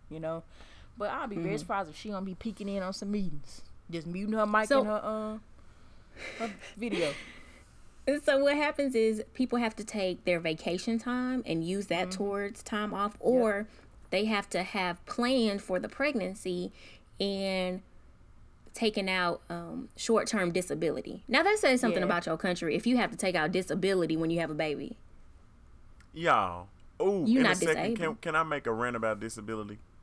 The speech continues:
Speaker 3: When you, when, ooh, that just pissed me off. Think about it.
Speaker 2: Go ahead,
Speaker 3: But
Speaker 2: Phil.
Speaker 3: yeah, Jasmine, yes, that, that is very bad that it's a thing in our country that people have to basically pay insurance, 'cause that's what it is, that short-term disability insurance,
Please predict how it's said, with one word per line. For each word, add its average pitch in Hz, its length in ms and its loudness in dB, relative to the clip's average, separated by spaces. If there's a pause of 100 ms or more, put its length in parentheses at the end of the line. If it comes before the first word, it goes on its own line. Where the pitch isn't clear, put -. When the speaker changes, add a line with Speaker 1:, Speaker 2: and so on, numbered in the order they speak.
(100)
Speaker 3:
When 110 180 -8
you, 98 140 -10 (140)
when, 92 160 -10 (120)
ooh, 101 320 -8
that 98 120 -6
just 92 220 -12
pissed 98 180 -10
me 95 120 -8
off. 92 160 -8
Think - 180 -12
about 76 240 -12
it. - 80 -20 (1080)
Speaker 2:
Go 294 160 2
ahead, 269 220 2
Speaker 3:
But 131 100 4
Speaker 2:
Phil. 143 60 4
Speaker 3:
yeah, 107 120 6 (100)
Jasmine, 110 400 0
yes, 104 240 -2
that, 123 300 -2
that 147 140 4
is 131 160 0
very 120 220 0
bad 92 340 -2
that 92 160 -6 (420)
it's 104 160 -6
a 107 60 -8
thing 104 220 -6
in 92 80 -6
our 87 120 -6
country 92 300 -10
that 82 160 -8
people 87 320 -10 (540)
have 113 260 0
to 104 80 -6
basically 110 580 -2
pay 127 340 0
insurance, 107 680 -6
'cause 101 140 -6
that's 107 180 -2
what 120 100 -4
it 107 100 -6
is, 104 220 -4
that 92 200 -6
short-term 104 440 -4
disability 98 540 -6
insurance, 87 600 -12